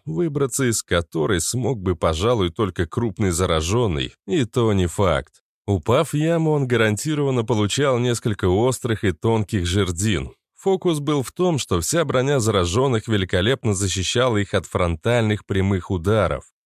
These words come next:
А вот коварный тычок снизу как бы подлезал под броневые пластины и мог нанести существенный вред. Поначалу заражённые попадались на подобные трюки, но потом перестали.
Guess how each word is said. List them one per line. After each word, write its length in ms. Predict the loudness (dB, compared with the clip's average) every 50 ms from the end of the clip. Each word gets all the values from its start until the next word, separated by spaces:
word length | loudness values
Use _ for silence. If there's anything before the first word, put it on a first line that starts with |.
| _ _ -2
А 200 | 2 2 2 2
вот 280 | 2 2 2 0 0 -2
коварный 560 | -2 -2 0 0 2 0 0 2 0 0 0
тычок 460 | 0 0 -2 0 0 0 0 0 0
снизу 540 | -2 0 2 2 2 2 0 0 0 -2 -2
как 220 | 0 -2 -2 -2
бы 160 | -2 -2 -2 -2
подлезал 600 | 0 -2 -2 0 0 0 0 2 2 0 0 0
под 180 | 0 -2 -2 -2
броневые 500 | -2 0 0 2 2 2 2 0 0 0
пластины 720 | 2 0 0 0 0 -4 -4 -4 -2 -2 -2 -2 -4 -6 -8
и 140 | -6 -4 -4
мог 280 | -2 -2 -4 -4 -4
нанести 480 | -4 -2 0 0 -2 -2 -4 -4 -4 -2
существенный 760 | 0 0 0 0 0 0 0 0 -2 -2 -2 -2 0 0 0
вред. 460 | 0 0 0 2 2 0 0 -4 -8 _ _ _ _ _ _ _
Поначалу 640 | -4 -2 0 0 0 0 0 0 2 2 2 0 0
заражённые 680 | 0 0 0 2 0 0 0 0 0 0 2 0 0 0
попадались 580 | -2 -2 0 0 0 0 0 0 0 0 0 -2
на 100 | -2 0
подобные 540 | 0 0 0 0 0 -2 0 0 0 0 0
трюки, 440 | -2 -2 -2 -2 -2 -4 -2 -2
но 200 | -2 0 0 0
потом 480 | 0 0 -2 -2 -2 0 -2 -2 0 0
перестали. 720 | -2 -2 -2 0 -2 -2 -2 0 0 2 2 0 -2 -6